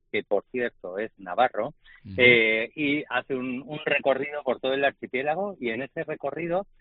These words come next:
Speaker 1: pues se va encontrando con distintos personajes que tienen nombre de príncipe o princesa guanche y le van contando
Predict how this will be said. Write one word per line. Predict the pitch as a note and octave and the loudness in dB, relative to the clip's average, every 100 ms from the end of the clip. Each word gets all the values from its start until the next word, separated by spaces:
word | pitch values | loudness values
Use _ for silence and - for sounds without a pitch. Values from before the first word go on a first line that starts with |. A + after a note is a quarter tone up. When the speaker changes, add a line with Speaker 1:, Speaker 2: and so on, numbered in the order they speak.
| _ _ - | _ _ -4
Speaker 1:
pues | A#2+ | -2
se | A2+ | 2
va | A#2+ | 2
encontrando | B2 C3+ C3+ C#3 D#3 | 2 -2 -2 -2 -2
con | B2 A2 | -4 -4
distintos | G#2 - A#2 B2+ - | -6 -8 -6 -6 -2
personajes | B2 - A2+ C#3 D3+ C#3 - | -2 -2 -2 -2 -2 -4 -4
que | A#2 | -8
tienen | - A#2+ B2+ A#2+ | -6 -4 -4 -4
nombre | C3 D#3 C3+ D#3 | -4 -4 -4 -4
de | B2 G#2 | -4 -4
príncipe | - E3 E3+ - - D#3 E3+ | -4 -4 -4 -8 -4 -4 -2
o | B2+ | -4
princesa | - B2+ B2+ B2+ - C3+ | -4 -6 -6 -8 -6 -2
guanche | D#3 D#3 - D#3 - - - - | 0 0 -2 -4 -4 -10 -12 2
y | D#3+ | 6
le | D#3+ C3+ | 8 8
van | E3 D#3 | 6 4
contando | B2 A2 B2 B2+ C#3 | -2 4 4 6 2